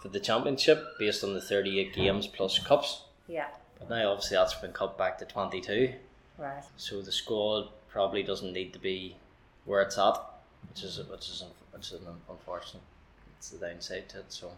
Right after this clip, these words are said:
Speaker 2: Yeah,
Speaker 1: there
Speaker 2: so
Speaker 1: will
Speaker 2: there'll
Speaker 1: be
Speaker 2: be a lot of
Speaker 1: players,
Speaker 2: competition for places then.
Speaker 1: a lot of competition, and probably a lot of players, um,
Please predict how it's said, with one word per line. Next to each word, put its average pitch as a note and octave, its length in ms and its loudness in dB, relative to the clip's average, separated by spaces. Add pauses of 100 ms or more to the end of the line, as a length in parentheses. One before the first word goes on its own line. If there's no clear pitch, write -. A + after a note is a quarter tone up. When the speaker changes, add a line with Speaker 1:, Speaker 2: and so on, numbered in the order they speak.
(320)
Speaker 2:
Yeah, F3+ 340 -4
Speaker 1:
there F3 100 -6
Speaker 2:
so G3 80 0
Speaker 1:
will F#3 60 0
Speaker 2:
there'll - 0 -
Speaker 1:
be F#3+ 80 0
Speaker 2:
be F#3 60 0
a F#3 40 -2
lot G3 120 4
of F#3 60 4
Speaker 1:
players, F#3 260 2
Speaker 2:
competition F#3+ 460 -8
for F3+ 80 -12
places F#3 540 -10
then. F3+ 160 -6
Speaker 1:
a A2+ 40 0
lot A#2+ 100 6
of - 60 2
competition, G#2 640 0
and G2 100 -6
probably G2+ 300 2
a F#2+ 60 2
lot F#2+ 240 4
of - 80 -16
players, F2+ 760 -2
um, F2+ 380 -4